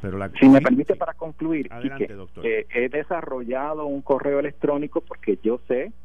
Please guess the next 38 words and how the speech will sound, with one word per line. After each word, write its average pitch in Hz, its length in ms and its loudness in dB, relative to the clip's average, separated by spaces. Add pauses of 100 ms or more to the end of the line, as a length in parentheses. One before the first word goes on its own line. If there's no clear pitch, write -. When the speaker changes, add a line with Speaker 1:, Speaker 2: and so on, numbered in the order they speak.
(600)
Speaker 2:
que 104 300 2
existen 113 520 -4
miles 147 240 -2
de 143 100 -8
personas 127 440 -6
y 120 60 -6
miles. 135 420 -2 (100)
Eh, 85 320 -8 (420)
nosotros, 107 400 2 (240)
eh, 101 340 0
el - 140 -4
periodo 123 520 -2
de 120 80 -6
este 123 160 -6
tiempo 117 400 0
de, 95 180 -6 (440)
de 98 160 4
diálogo 104 520 0
y 92 100 -6
usted 117 360 -2
está 107 280 -4
ahí 120 160 -2
en, 143 280 -6
en, - 240 -12
en 98 160 -4
la 92 120 4
cúpula, 107 520 0
¿verdad? 110 340 -2
De 98 80 -6
las 90 160 -6 (320)
miles 139 340 0
de 131 60 -4
personas 139 320 -6
que - 80 -2
nos - 100 -4
escuchan. - 440 -4 (760)
Así - 200 4
que, - 160 6